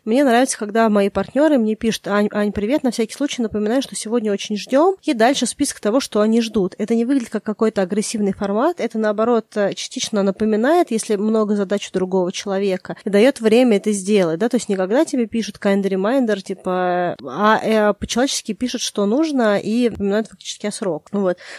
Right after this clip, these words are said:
Второе, очень хорошо, когда есть, допустим, какая-то, э, лента переписки о каком-то проекте, и там даже часто бывает много людей, а вы просто пишете, к примеру, в чатик, да, там, типа, «Привет, напоминаю, что сегодня очень-очень нужно там то-то, то-то, то-то». Ну, вот там в компании всегда тоже есть рабочие эти чатики, да, вот там Skype или что-то ещё,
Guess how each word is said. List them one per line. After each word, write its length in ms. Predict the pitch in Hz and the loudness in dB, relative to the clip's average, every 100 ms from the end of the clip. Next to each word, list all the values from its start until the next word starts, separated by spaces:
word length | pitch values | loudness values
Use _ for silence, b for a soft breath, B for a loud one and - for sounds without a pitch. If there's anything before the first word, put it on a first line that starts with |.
| - | -12
Второе, 640 | - 202 269 339 302 247 | -4 2 4 4 4 2
очень 320 | - - - 226 | 2 -2 -2 -4
хорошо, 480 | 202 208 - 302 | -2 -4 -2 -2
когда 540 | 311 214 202 208 226 226 | 0 -4 -4 0 2 2
есть, 300 | 208 220 - | 0 -4 -4
допустим, 540 | 202 - 220 214 202 | -8 -6 -6 -4 -4
какая-то, 640 | - 208 220 208 202 190 190 | -6 -4 -2 0 0 0 0
э, 320 | 196 190 190 | 0 0 2
лента 380 | 202 214 202 190 | 4 2 2 0
переписки 640 | 202 190 - 330 - - 226 | -2 -4 0 0 0 -2 -2
о 100 | 202 | -2
каком-то 400 | - 202 196 202 | -4 -4 -4 -4
проекте, 580 | 214 208 190 - 190 - | 0 0 0 -6 -6 -6
и 60 | |
там 180 | 220 214 | 0 2
даже 180 | 202 202 | 2 0
часто 280 | - 202 185 | -2 -4 0
бывает 240 | 190 185 | 0 0
много 240 | 196 185 190 | 0 0 2
людей, 380 | 190 196 165 - | 2 2 0 0
а 120 | 180 | 0
вы 100 | 254 | 0
просто 280 | 285 254 208 | 2 0 -2
пишете, 380 | 254 285 - - | 0 -2 -2 -10
к 80 | |
примеру, 320 | - - 240 226 | -6 0 2 2
в 100 | - | -2
чатик, 480 | 220 190 185 - - | 0 0 0 -10 -4
да, 100 | 233 | -4
там, 360 | - 190 175 | -4 -8 -6
типа, 200 | 170 - - | -8 -16 -10
«Привет, 460 | 202 196 294 415 | -8 -2 -2 -2
напоминаю, 420 | - 202 185 247 269 | -2 -2 2 2 0
что 160 | - | -2
сегодня 320 | - 214 220 | -4 0 2
очень-очень 460 | 202 - 196 - 202 | 0 0 -2 -2 0
нужно 360 | 202 233 220 185 | 0 2 0 0
там 160 | 175 | -2
то-то, 220 | 175 214 | -2 -4
то-то, 220 | 190 190 190 | -4 -4 0
то-то». 480 | 190 180 - - - | 2 2 0 -6 -2
Ну, 120 | 220 | -2
вот 140 | 202 | 0
там 400 | - 175 165 165 | -4 -4 -4 -10
в 100 | 160 | -8
компании 380 | - 196 247 277 | -2 2 4 4
всегда 220 | - 208 | 2 0
тоже 180 | 202 202 | 0 2
есть 160 | 190 - | 0 0
рабочие 420 | 185 185 185 185 | 0 2 0 -4
эти 120 | 185 | -6
чатики, 760 | - 254 311 - - 208 196 190 | -2 2 2 -2 -6 -2 0 0
да, 180 | 190 196 | -2 -2
вот 80 | |
там 100 | 170 | -4
Skype 400 | 160 - 208 240 - | -10 -6 0 0 -2
или 100 | 175 | -8
что-то 240 | - - | -10 -10
ещё, 300 | 185 - | -10 -6